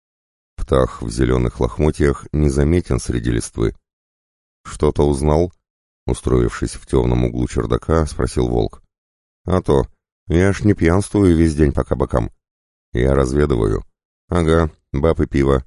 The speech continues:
пескляво усмехнулся Птах. Он так привык притворяться птицей, даже смех и кашель,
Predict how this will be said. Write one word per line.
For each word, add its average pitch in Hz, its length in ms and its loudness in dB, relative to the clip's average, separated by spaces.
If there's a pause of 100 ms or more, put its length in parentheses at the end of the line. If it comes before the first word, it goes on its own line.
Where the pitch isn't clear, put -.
(360)
пескляво 60 400 -2
усмехнулся 57 580 -4
Птах. - 340 -6 (800)
Он 82 180 2
так 80 200 0
привык 78 360 2
притворяться 73 560 0
птицей, 58 600 -4 (160)
даже 69 340 0
смех 76 260 -2
и 78 80 2
кашель, 55 420 -4